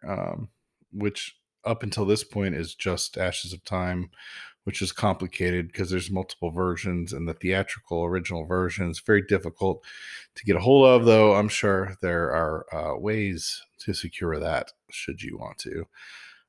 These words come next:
Um, <clears throat> but the Redux version's out there and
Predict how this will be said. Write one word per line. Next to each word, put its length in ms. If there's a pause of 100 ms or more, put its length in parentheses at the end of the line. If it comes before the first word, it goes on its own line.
(120)
Um, 1080 (220)
<clears throat> 240
but 460 (800)
the 80
Redux 400
version's 400
out 220
there 260
and 340